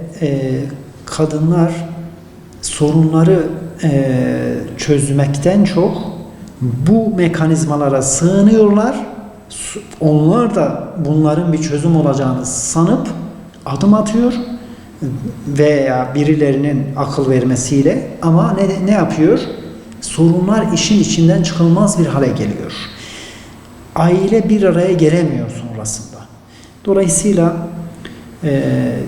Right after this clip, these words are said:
işin bu aileyle ilgili kısmı böyle. Ha,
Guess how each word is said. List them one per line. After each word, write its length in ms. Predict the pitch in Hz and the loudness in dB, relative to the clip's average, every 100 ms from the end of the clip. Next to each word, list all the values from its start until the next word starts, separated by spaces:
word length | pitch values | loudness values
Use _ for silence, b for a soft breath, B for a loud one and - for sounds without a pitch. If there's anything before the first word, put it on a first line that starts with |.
| - - | -8 -4
işin 600 | - 190 170 160 160 131 | -2 2 2 2 0 0
bu 280 | 151 135 - | 0 0 0
aileyle 480 | 135 131 123 202 151 | 2 4 4 2 2
ilgili 320 | 135 139 156 | 2 0 0
kısmı 360 | 151 - 160 127 | -2 0 2 2
böyle. 340 | 113 107 110 - - - - - | 0 0 -4 -6 -12 -16 -10 -2
Ha, 400 | 180 151 147 | 2 2 0